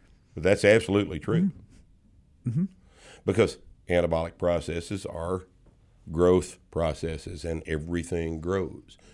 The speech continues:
Speaker 2: So, yeah, anytime you gain body weight, you're gaining fat and muscle.
Speaker 1: Right.
Speaker 2: Anytime you lose body weight, you're losing fat and muscle. It's just the way the thing works. Now, um,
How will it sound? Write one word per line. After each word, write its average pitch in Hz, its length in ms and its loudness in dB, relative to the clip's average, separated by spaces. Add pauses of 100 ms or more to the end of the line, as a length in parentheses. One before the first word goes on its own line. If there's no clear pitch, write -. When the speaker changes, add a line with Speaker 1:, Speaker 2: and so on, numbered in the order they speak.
(480)
Speaker 2:
So, - 140 2
yeah, 113 180 6
anytime 147 440 6
you 117 80 4
gain 131 320 4
body 104 260 4
weight, 87 340 -2 (200)
you're 101 140 -2
gaining 98 240 0
fat 104 360 2
and 95 220 -2
muscle. - 380 -6 (180)
Speaker 1:
Right. - 240 -10
Speaker 2:
Anytime 113 360 -2
you 131 80 2
lose 175 200 6
body 139 320 6
weight, 117 340 6 (580)
you're 139 140 0
losing 120 340 4
fat - 460 2 (120)
and 98 240 -4
muscle. 82 400 -6 (100)
It's 92 160 -8
just 104 220 -4
the 95 60 -4
way 92 160 0
the 73 80 -4
thing 85 260 -4
works. 117 380 2
Now, 107 280 2 (720)
um, 101 300 2